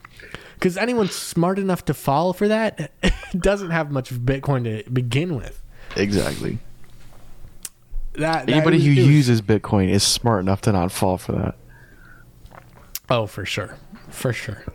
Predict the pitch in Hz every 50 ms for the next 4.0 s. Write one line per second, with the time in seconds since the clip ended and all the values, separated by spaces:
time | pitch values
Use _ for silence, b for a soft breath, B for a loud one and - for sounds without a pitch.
0 | - - - 139 147 147 139 139 147 156 151 151 151 151 143 - 185 175 143 123
1 | - 143 131 120 117 110 104 107 101 92 92 - 101 98 92 87 87 92 - -
2 | - - - - - - 113 107 - 113 107 107 117 123 117 110 - - 107 98
3 | 92 92 90 - - - 85 76 - - 85 71 - - - 92 92 90 -